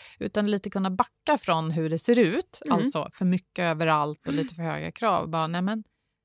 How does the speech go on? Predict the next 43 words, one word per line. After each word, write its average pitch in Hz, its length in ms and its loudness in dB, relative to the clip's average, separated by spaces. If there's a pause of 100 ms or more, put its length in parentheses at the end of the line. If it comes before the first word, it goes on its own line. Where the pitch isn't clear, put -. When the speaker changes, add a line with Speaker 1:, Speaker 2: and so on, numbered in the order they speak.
Speaker 1:
nu 254 160 2
skiter 285 460 -4
jag 143 160 -4
lite 139 200 -12
grann 147 260 -4
i 175 60 -6
det 151 60 -6
här. 147 140 -6
Speaker 2:
Ja. 226 300 0
Speaker 1:
För 196 80 -4
att - 100 -6
jag 196 100 -2
behöver 214 360 0
det. - 200 -8 (140)
Jag 196 100 -4
Speaker 2:
Ja. 202 40 0
Speaker 1:
måste 202 240 -2
få 190 120 -8
tänka, 185 320 -8
liksom, 180 380 -6
ja. - 220 -4 (320)
Och 202 100 -8
sen 196 220 2
tycker 214 220 -6
jag 196 260 0
också - 600 -4
för - 80 -6
min 190 180 0
egen 190 340 -2
mentala 175 400 -2
hälsa, 175 440 -6
jag 175 120 -2
behöver 180 240 -4
dra 202 180 -4
ner 180 280 -2
så 175 100 -10
här, 165 180 -8 (200)
eh, 170 220 -2
mentala 180 500 -2
rullgardiner 190 680 0
Speaker 2:
Ja. 196 60 0
Speaker 1:
mellan 233 360 4
saker. - 520 -8